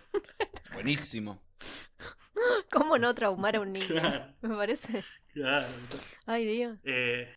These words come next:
Speaker 1: Che, re quiero ver esta película, eh. Tiene toda la pinta, porque la historia es buenísima. Y con razón la hicieron película, es
Speaker 3: Sí,
Speaker 1: increíble.
Speaker 3: sí, sí, es tremenda, es tremenda.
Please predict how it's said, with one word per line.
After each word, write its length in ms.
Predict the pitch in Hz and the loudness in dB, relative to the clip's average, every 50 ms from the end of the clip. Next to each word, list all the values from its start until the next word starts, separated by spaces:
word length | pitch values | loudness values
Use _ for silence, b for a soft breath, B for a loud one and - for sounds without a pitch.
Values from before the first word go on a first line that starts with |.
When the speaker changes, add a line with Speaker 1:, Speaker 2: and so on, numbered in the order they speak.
| - - - | -12 -4 2
Speaker 1:
Che, 220 | - 302 320 294 | 6 6 8 8
re 160 | 233 277 320 | 8 6 4
quiero 200 | - 370 339 240 | 6 8 8 10
ver 160 | 220 262 294 | 10 10 10
esta 220 | 294 214 - 202 175 | 10 8 6 2 0
película, 420 | 190 180 180 180 180 170 170 175 190 | 0 -2 -2 -2 -2 -2 -2 -2 -2
eh. 120 | 220 220 | -2 -2
Tiene 220 | - 233 262 247 | -2 0 0 0
toda 160 | - 233 247 233 | 2 2 4 4
la 100 | 202 190 | 4 2
pinta, 200 | 233 226 202 170 | 2 0 0 0
porque 120 | 175 175 | -2 -4
la 60 | 165 | -4
historia 480 | 165 - - 214 240 285 294 254 202 190 | -6 -4 0 0 0 4 4 4 4 4
es 60 | 190 | 0
buenísima. 680 | 190 202 196 196 226 220 - - 240 214 220 233 247 285 - - | 0 -2 -2 -2 -4 -4 -4 -2 -2 0 0 -2 -2 -6 -10 -16
Y 80 | - | -10
con 160 | - - 190 | -2 -2 -2
razón 380 | - 190 196 - - 494 494 226 | 0 0 0 2 4 4 4 4
la 80 | 165 151 | 2 -4
hicieron 280 | - - 175 175 - - | -6 -8 -10 -12 -12 -10
película, 360 | - 185 190 190 196 185 180 | -8 -8 -8 -6 -4 -2 0
es 140 | 226 269 269 | 0 0 0
Speaker 3:
Sí, 100 | 311 262 | -2 -4
Speaker 1:
increíble. 360 | 220 185 147 156 165 262 262 202 | -4 -2 0 0 0 0 0 -2
Speaker 3:
sí, 120 | 165 160 | -4 -6
sí, 140 | - 165 170 | -4 -4 -6
es 80 | 160 | -6
tremenda, 420 | - 135 127 139 160 170 143 123 120 | -6 -6 -2 -2 0 0 0 -4 -6
es 80 | 120 | -8
tremenda. 440 | - 139 139 156 165 143 127 117 - | -8 -8 -6 -4 -4 -4 -6 -8 -10